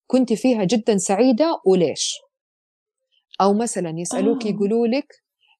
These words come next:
Speaker 1: "آه، إيش في درس اتعلمتيه، آه، السنة اللي فاتت وتحبي تشاركيه لكل الناس؟" أو مثلًا يسألوك: "إذا صار و-، وتقدري تعطي رسالة لنفسك قبل عشر سنين،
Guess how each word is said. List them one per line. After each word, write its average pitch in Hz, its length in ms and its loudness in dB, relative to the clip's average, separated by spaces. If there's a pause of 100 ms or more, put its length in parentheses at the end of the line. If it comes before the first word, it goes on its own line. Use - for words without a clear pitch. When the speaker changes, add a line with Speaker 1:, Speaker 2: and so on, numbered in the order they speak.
(140)
Speaker 1:
"آه، 180 320 -6
إيش 262 220 0
في 262 200 0
درس 233 460 0
اتعلمتيه، 190 1000 -4 (340)
آه، 160 460 -8
السنة 226 360 -2
اللي 185 140 0
فاتت 240 540 -4
وتحبي 180 340 -2
تشاركيه 190 520 -2
لكل 180 300 -4
الناس؟" 147 540 -8 (640)
أو 240 260 4
مثلًا 208 340 -6
يسألوك: 196 520 -6 (500)
"إذا 247 240 -4
صار 185 520 -12 (580)
و-، 175 340 0
وتقدري 208 500 0
تعطي 226 400 -2
رسالة 208 520 0
لنفسك 220 540 -2 (120)
قبل 202 240 2
عشر 214 360 -2
سنين، 151 440 -8